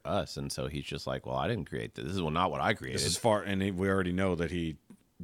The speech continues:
Speaker 2: did, and he said he wouldn't f-, ever flood the earth again, but the next go-round is gonna be worse.
Speaker 1: Right.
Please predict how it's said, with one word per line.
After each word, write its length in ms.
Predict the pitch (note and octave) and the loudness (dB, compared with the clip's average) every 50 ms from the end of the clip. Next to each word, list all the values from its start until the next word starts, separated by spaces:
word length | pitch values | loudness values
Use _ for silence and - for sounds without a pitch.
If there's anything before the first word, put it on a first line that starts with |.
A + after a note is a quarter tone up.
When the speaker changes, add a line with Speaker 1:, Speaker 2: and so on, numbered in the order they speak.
| F#2 - | -10 -2
Speaker 2:
did, 280 | - G2 F2 D#2 C#2+ - | 2 2 2 2 -2 -6
and 100 | - E2 | -6 -4
he 120 | F2+ F2 F2 | -2 -2 0
said 160 | - F#2 F2+ | 0 0 0
he 60 | F2+ | 2
wouldn't 400 | F2 F#2+ A#2 B2+ B2+ B2 A#2 - - _ _ _ - | 2 2 4 4 4 2 2 -2 -8 _ _ _ -20
f-, 100 | - - - | -18 -10 -6
ever 200 | A2 G#2 G#2 F#2+ | -4 -4 -4 -4
flood 280 | - - G#2 G2 F2 | -2 0 0 2 2
the 100 | E2+ F2 | 2 2
earth 200 | F#2+ A2 G#2+ - | 2 2 0 0
again, 380 | E2 C#2+ C#2+ D2 C#2 C#2 C#2 - _ _ _ _ _ _ - | -4 -6 -6 -8 -8 -8 -10 -14 _ _ _ _ _ _ -8
but 160 | F2 E2 - | -8 -4 -4
the 80 | F2 | -2
next 300 | E2 F2 F2 F2 - - | -2 0 0 -2 -2 -2
go-round 640 | G2 G2+ A#2+ B2+ A2 F2+ F2 F2 F2 F2 F2 F2 - - - - _ _ _ | 2 4 4 4 4 2 2 0 0 0 0 -2 -4 -6 -12 -20 _ _ _
is 220 | - D2 C#2+ C2+ C#2+ | -14 -12 -12 -10 -8
gonna 240 | D#2 E2 F2 F2 | -6 -4 -4 -2
be 120 | E2+ F2+ F2+ | -2 0 0
worse. 400 | F2 F2 D#2+ C#2+ - - - - - | 0 0 -2 -2 -4 -8 -10 -10 -8
Speaker 1:
Right. 200 | - - C#2+ A#1 | -6 -6 -4 -6